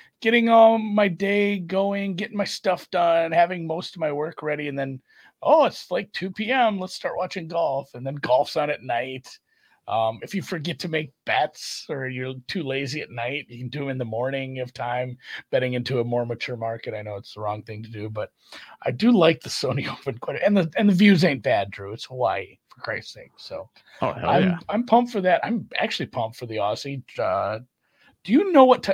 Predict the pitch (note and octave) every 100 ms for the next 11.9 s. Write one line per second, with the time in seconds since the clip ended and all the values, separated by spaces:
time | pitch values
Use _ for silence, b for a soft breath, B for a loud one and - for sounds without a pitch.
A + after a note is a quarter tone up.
0 | G3 D#3+ C3 C3 A#2+ A2 G2 - - A#3
1 | A3+ - G3+ D3 D#3+ F#3 F3+ D#3+ C3 B2
2 | G2 - F#2+ G2 - G#2+ _ B - A2
3 | A#3 C4+ A#3 C4 - - G3 A3 G3+ C#3
4 | D3 D3+ E3 F3 - A3 C4+ C4+ A#3 F#3+
5 | D#3+ - F3 - - D3 E3+ E3 D#3 C#3+
6 | G#2 - C3+ A2+ G#2 A#2 G#2 G2+ G2 -
7 | - A#2 A#2 B2+ A#2 A2+ A2 G#2+ G2+ b
8 | b - A#2 A2+ B2 A2+ G#2 G#2 F#2+ F2+
9 | F#2 D#2+ - F2 F#2+ G#2 A2 G2+ D#2+ C#2+
10 | D2 B1+ B1+ C#2+ E2+ _ _ _ _ _
11 | _ E2+ E2+ E3 C#3+ E2+ E2 D#2+ D#2+